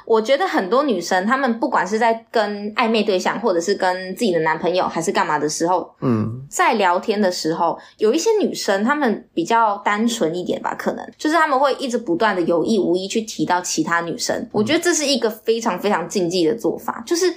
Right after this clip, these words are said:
Speaker 1: 我举例来说，今天假设说我，我男朋友或者是我暧昧对象好了，然后他之前可能有其他的前女友，或者是他有喜欢的女生，然后我也知道那个女生的情况之下，你如果一直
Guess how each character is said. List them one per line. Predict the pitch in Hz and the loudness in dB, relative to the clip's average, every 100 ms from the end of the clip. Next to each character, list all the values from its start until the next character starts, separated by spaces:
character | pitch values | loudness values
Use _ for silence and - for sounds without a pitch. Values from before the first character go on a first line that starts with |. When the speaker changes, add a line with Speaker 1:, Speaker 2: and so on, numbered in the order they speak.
| - _ _ - | -8 _ _ -2
Speaker 1:
我 | 277 | 0
举 | 262 220 | 2 2
例 | 247 | 2
来 | 185 | 2
说， | 185 190 | 0 0
今 | 208 247 | 2 2
天 | 247 240 | 2 2
假 | 180 | 0
设 | 190 | 0
说 | 202 202 185 | 0 2 4
我， | 175 165 180 | 2 0 2
我 | 196 | 2
男 | 208 | 4
朋 | 220 220 | 2 4
友 | 240 196 | 2 2
或 | 240 | 2
者 | 190 | 2
是 | 214 233 214 214 - | 2 2 2 -4 -2
我 | 180 170 165 160 226 | 2 4 4 2 2
暧 | |
昧 | 233 226 | 0 2
对 | 220 | 0
象 | 214 170 | 0 -2
好 | - | -4
了， | - - _ - | -4 -10 _ -4
然 | 185 | 2
后 | 240 240 - _ | 2 2 -6 _
他 | - 247 | 0 0
之 | 247 262 | 0 -4
前 | 247 185 | -2 -2
可 | 190 | 0
能 | 156 | 0
有 | 156 | 0
其 | 160 - | 0 2
他 | 196 185 | 2 2
的 | 175 | 0
前 | 170 165 156 | 0 0 0
女 | 165 | 0
友， | 170 | -2
或 | - 185 | 0 0
者 | 156 | 0
是 | |
他 | 180 180 | 0 0
有 | 175 | 0
喜 | - 165 | 0 0
欢 | 208 | 2
的 | 277 | 0
女 | 175 | 0
生， | 156 160 165 - | 0 -2 -2 -10
然 | - 196 | -4 0
后 | 269 | 2
我 | 226 | 2
也 | |
知 | 170 170 | 0 -2
道 | 190 | 0
那 | 190 | 2
个 | |
女 | 160 117 | 0 -2
生 | - 143 | -2 -2
的 | 147 | -2
情 | - 160 | -2 0
况 | 196 | -2
之 | 170 156 | -2 -4
下， | 165 143 - | -2 -4 0
你 | 240 | 2
如 | 349 | 4
果 | 440 302 | 4 2
一 | |
直 | 339 269 214 | 0 -4 -6